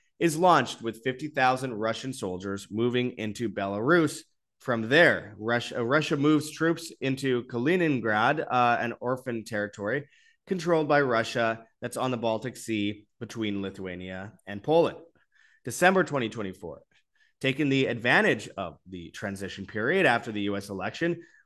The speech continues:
Russia claims border conflicts forces it to take control of the Suwalki Gap, a corridor connecting Belarus to Kaliningrad. January twenty twenty-five,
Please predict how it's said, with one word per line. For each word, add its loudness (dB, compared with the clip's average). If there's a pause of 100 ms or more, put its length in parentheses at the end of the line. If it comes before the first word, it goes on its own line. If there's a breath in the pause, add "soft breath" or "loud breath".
(100)
Russia 4
claims 0
border 4
conflicts 0 (180)
forces 2
it -2
to -4
take -2
control -2 (360 soft breath)
of 2
the 4
Suwalki -2
Gap, 4 (440)
a -6
corridor 4
connecting 0
Belarus 0
to -4
Kaliningrad. 0 (760 soft breath)
January 2
twenty -6
twenty-five, 2